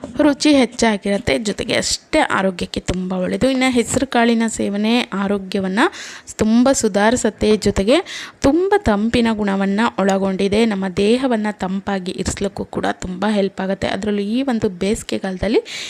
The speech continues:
ಈ ಒಂದು ಹೆಸರು ಕಾಳಿನ ದೋಸೆ ತುಂಬಾ ಒಳ್ಳೆಯದು. ಇನ್ನು ನಾವು ಪ್ರತಿದಿನ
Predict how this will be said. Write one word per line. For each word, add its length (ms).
ಈ 160
ಒಂದು 260
ಹೆಸರು 340
ಕಾಳಿನ 360
ದೋಸೆ 440
ತುಂಬಾ 600
ಒಳ್ಳೆಯದು. 300
ಇನ್ನು 180
ನಾವು 280
ಪ್ರತಿದಿನ 720